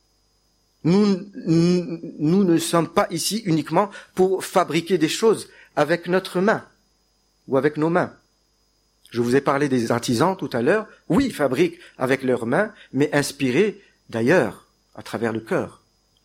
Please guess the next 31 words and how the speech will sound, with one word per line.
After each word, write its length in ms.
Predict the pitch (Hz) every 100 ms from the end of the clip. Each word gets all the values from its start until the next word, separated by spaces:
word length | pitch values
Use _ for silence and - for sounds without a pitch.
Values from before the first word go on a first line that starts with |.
| _ _ _ _ _ _ -
L'homo 200 | 127 127
faber. 360 | 131 107 101 90 _ _ _ _
L'homo 240 | 139 165 175
sapiens. 400 | 196 185 220 196 - - -
Nous 160 | 165 196
ne 140 | 202
sommes 280 | 202 202 180
pas 160 | 214 202
ici 280 | 170 -
uniquement 400 | 214 175 170 180
pour 220 | 175 147 -
penser. 500 | 185 180 170 127 - _ _ _ _ _ _ _ _ _ _ _ _ _ _ _ _ _ _ _ _
Et, 360 | 139 160 139 135
et 20 |
c'est 280 | - - 147
les 80 | -
trois 180 | -
niveaux 220 | 165 143 202
d'ailleurs 380 | 147 151 175
de 80 | 127
la, 100 | 127
de 80 | 120
cette 160 | 113 131
structure. 440 | - - - 120 - _ _ _ _ _ _ _ _ _ _ _ _ -
Et 160 | 196
le 80 | 175
troisième 380 | - 180 151 156
niveau, 260 | 143 131 214
c'est 140 | 175
l'homo 280 | 156 156 185
contemplatif. 960 | 170 147 147 156 160 - 143 - -